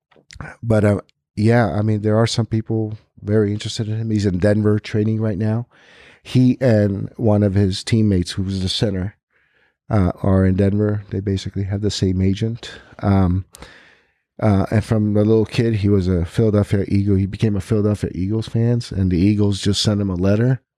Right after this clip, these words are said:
that they're gonna keep an eye on him. And then the tight ends coach wants to have lunch with him before pro day.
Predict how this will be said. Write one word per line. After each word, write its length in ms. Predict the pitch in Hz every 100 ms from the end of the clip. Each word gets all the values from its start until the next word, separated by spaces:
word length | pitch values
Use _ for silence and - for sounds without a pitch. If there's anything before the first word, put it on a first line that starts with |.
| _ _ _ _ _
that 160 | 107
they're 140 | 107 101
gonna 260 | 101 98 90 - _ - -
keep 200 | 110 -
an 100 | 95
eye 200 | 101 117
on 140 | 113
him. 380 | 107 117 120 117
And 140 | 98
then 140 | 95 92
the 80 | 90
tight 280 | 107 107
ends 200 | 107 104
coach 400 | - 117 110 -
wants 240 | 101 95 -
to 100 | 92
have 140 | 95
lunch 260 | 104 110 -
with 140 | 104
him 160 | 107 101
before 340 | 104 - 87
pro 260 | - 120 120
day. 360 | 120 117 117